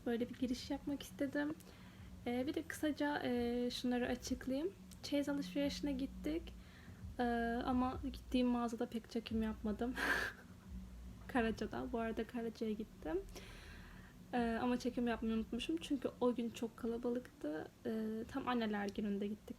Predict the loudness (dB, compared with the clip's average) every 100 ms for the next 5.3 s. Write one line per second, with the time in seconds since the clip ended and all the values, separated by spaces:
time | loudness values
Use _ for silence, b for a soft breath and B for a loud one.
0 | -4 -2 0 -2 -2 -4 -6 -18 -18 -18
1 | -16 -16 -18 -16 -16 -16 -16 -16 B B
2 | B B B 4 6 4 0 0 4 6
3 | 6 4 2 4 4 6 4 4 2 4
4 | 6 6 4 4 4 4 2 0 0 0
5 | 2 2 0